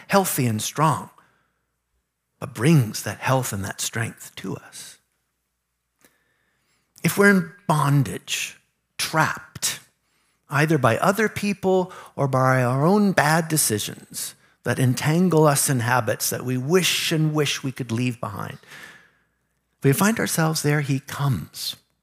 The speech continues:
He comes to free us. This is the picture of heaven coming, invading enemy territory that is held by the enemy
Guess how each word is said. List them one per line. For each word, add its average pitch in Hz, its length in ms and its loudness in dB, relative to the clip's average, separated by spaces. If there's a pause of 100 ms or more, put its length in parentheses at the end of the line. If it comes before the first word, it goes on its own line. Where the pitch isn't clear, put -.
(540)
He 127 120 -6
comes 180 420 0
to 170 100 -6
free 110 340 -6
us. - 540 -8 (1200)
This 165 300 6
is 208 120 0
the 208 80 0
picture 156 360 0
of 135 80 2
heaven 180 560 0
coming, 123 540 0 (280)
invading 170 840 4
enemy 175 320 4
territory 123 720 -2
that 135 200 2
is 139 140 4
held 175 800 2
by 151 240 2
the 170 180 4
enemy 113 440 0